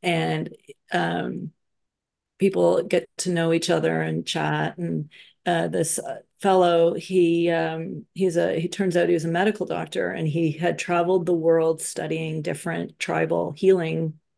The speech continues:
um, practices. And he'd gone to Japan and learned some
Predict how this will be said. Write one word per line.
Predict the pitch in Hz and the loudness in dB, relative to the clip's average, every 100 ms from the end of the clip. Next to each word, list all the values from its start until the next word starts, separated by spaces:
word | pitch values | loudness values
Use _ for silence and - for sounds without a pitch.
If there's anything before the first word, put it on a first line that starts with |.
| _ | _
um, | 170 151 147 156 151 147 _ _ _ _ _ | -6 -6 -4 -4 -6 -8 _ _ _ _ _
practices. | 185 160 160 - 139 - - _ _ _ - | 0 0 -2 -4 -6 -10 -14 _ _ _ 0
And | 156 | 2
he'd | 170 | 2
gone | 170 170 151 | 0 -2 -2
to | 185 | -2
Japan | - - 208 202 196 196 190 | -4 -2 4 6 6 6 6
and | 165 | 4
learned | 170 165 175 | 2 2 0
some | - 185 170 165 | 0 -2 -2 -4